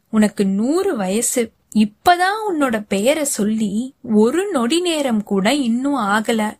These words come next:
அப்படின்னு கரிகாலன் சொல்லிருக்கான். கந்தமாறனும் பார்த்திபேந்திரனும் இந்த காட்சிய பார்த்து அவங்க அடைஞ்ச அசூயை அவங்களுடைய முகத்துல தெரிஞ்சிருக்கு. அவங்க கொஞ்சம் முன்னாடி குதிரைய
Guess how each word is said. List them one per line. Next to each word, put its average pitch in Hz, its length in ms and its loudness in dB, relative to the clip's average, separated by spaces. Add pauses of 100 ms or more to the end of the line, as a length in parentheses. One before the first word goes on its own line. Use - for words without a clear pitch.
(320)
அப்படின்னு 226 520 0
கரிகாலன் 202 720 -2
சொல்லிருக்கான். 190 580 -2 (440)
கந்தமாறனும் 320 880 0
பார்த்திபேந்திரனும் 220 1120 0 (140)
இந்த 330 500 0
காட்சிய 269 600 0
பார்த்து 233 640 0
அவங்க 220 500 2
அடைஞ்ச 202 480 0
அசூயை 254 840 -2 (180)
அவங்களுடைய 233 640 0
முகத்துல 202 540 -2
தெரிஞ்சிருக்கு. 202 800 -2 (260)
அவங்க 320 460 2
கொஞ்சம் 339 640 -2
முன்னாடி 302 520 0
குதிரைய 269 460 0